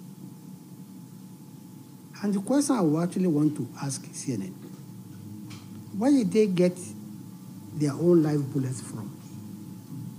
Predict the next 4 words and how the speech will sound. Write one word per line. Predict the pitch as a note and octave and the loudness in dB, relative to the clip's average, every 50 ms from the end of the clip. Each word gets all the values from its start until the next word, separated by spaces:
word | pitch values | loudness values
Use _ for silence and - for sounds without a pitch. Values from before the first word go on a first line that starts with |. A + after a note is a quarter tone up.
| - - - - - - - - - - - - - - - - - | -10 -12 -12 -12 -12 -14 -14 -14 -14 -14 -14 -14 -12 -12 -12 -8 -4
You | A#3+ | 0
see, | - - B3+ | 2 2 4
because | A3+ A#3+ B3 C4 B3 B3 A#3+ - - - - - - - - - - - - - - - - - - - - - - - - - - - - - - - - - - - - - - - - - - - - - - - - - - - - - - - - - - - - - - - | 4 4 2 4 2 2 2 0 -4 -6 -8 -10 -12 -12 -14 -12 -14 -14 -14 -14 -14 -14 -14 -14 -14 -14 -12 -12 -12 -12 -14 -14 -14 -14 -14 -14 -14 -14 -14 -14 -14 -12 -12 -12 -12 -14 -14 -14 -12 -12 -12 -12 -12 -14 -14 -14 -12 -12 -12 -12 -12 -12 -12 -12 -12 -10 -12 -8 -4 -2
the | F#3 | -2